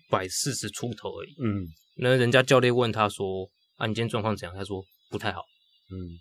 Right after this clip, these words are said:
Speaker 1: 他就直接讲：“不太好。”那一场好像是对高院吧。
Speaker 2: 嗯。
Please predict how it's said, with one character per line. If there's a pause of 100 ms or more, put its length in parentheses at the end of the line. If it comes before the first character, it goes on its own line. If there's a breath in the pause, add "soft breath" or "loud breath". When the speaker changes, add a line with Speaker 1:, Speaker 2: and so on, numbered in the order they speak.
Speaker 1:
他
就
直
接
讲
：“不
太
好。” (680)
那
一
场
好
像
是
对
高
院
吧。 (280)
Speaker 2:
嗯。